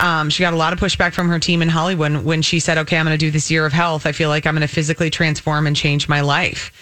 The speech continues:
Um, that she was, and I can imagine that that probably was a consideration with her team.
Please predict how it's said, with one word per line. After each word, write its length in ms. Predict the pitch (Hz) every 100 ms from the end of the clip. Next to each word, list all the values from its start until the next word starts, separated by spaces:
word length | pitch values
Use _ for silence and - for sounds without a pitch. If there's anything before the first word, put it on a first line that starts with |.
| - - -
Um, 260 | 170 151 147
that 240 | 170 -
she 220 | - 190 170
was, 160 | 160
and 200 | - 233
I 160 | 220 285
can 160 | - 349
imagine 400 | 247 214 247 196
that 120 | 170
that 200 | 180 175
probably 420 | 190 175 165 170
was 220 | 156 151 156
a 40 |
consideration 720 | - 160 147 151 135 143 143
with 120 | 117
her 100 | 131
team. 300 | 120 120 85